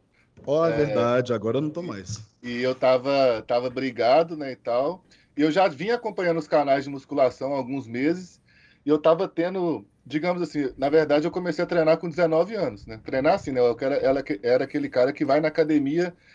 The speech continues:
Speaker 2: mas choveu, não vai, sabe? Eu era esse cara. Aí fiquei assim por muito tempo, ou seja, eu nunca tive evolução nenhuma. E aí, né, em dois mil e dezesseis, eu comecei a pesquisar e vi que já tinha alguns canais. Tinha o canal do Lelis com o Projeto Lucas Luco.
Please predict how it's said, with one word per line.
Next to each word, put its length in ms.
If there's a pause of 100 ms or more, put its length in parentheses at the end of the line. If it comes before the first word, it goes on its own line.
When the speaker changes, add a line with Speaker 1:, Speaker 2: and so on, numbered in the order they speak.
(160)
Speaker 2:
mas 200
choveu, 460
não 160
vai, 300 (100)
sabe? 320 (100)
Eu 120
era 160
esse 160
cara. 280 (480)
Aí 140
fiquei 200
assim 180
por 160
muito 240
tempo, 320
ou 40
seja, 220
eu 40
nunca 220
tive 220
evolução 500
nenhuma. 440 (760)
E 120
aí, 640
né, 400
em 40
dois 240
mil 140
e 20
dezesseis, 720 (360)
eu 80
comecei 420
a 160 (240)
pesquisar 540
e 40
vi 140
que 80
já 160
tinha 140
alguns 180
canais. 400
Tinha 160
o 60
canal 280
do 80
Lelis 300
com 120
o 40
Projeto 420
Lucas 300
Luco. 460